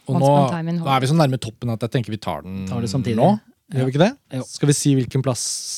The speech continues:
Speaker 1: vi har den på? Jeg har den på tredje plass.
Speaker 3: Jeg har den på tredje.
Speaker 1: Ja.
Speaker 2: Ja.
Speaker 3: Det var veldig tett, eller
Speaker 2: Så
Speaker 3: veldig
Speaker 2: enige.
Speaker 1: Tett, likt.
Speaker 2: Ja.
Speaker 1: Da er vi jo fryktelig enige, kjedelig enige. Men det er aldri kjedelig å snakke om Quentin Tarantino, synes jeg i hvert fall.
Speaker 2: Nei.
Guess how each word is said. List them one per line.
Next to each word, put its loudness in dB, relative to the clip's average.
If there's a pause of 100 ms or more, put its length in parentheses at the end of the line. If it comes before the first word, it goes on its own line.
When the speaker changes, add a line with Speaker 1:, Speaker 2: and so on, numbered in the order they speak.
(120)
Speaker 1:
vi 2
har 4
den -4
på? -2 (380)
Jeg 2
har 4
den -4
på 0
tredje 0
plass. -8 (180)
Speaker 3:
Jeg 2
har 6
den -2
på 0
tredje. 4 (420)
Speaker 1:
Ja. 2
Speaker 2:
Ja. -2 (460)
Speaker 3:
Det 4
var 4
veldig 2
tett, -4
eller -2
Speaker 2:
Så -2
Speaker 3:
veldig -4
Speaker 2:
enige. -4
Speaker 1:
Tett, -4
likt. 2
Speaker 2:
Ja. -4
Speaker 1:
Da 6
er 4
vi 6
jo 6
fryktelig -2
enige, -2
kjedelig -2
enige. -2 (160)
Men 0 (440)
det 2
er 2
aldri 6
kjedelig 2
å -8
snakke -8
om -6
Quentin -8
Tarantino, -12
synes -4
jeg -8
i -8
hvert -8
fall. -18 (400)
Speaker 2:
Nei. -20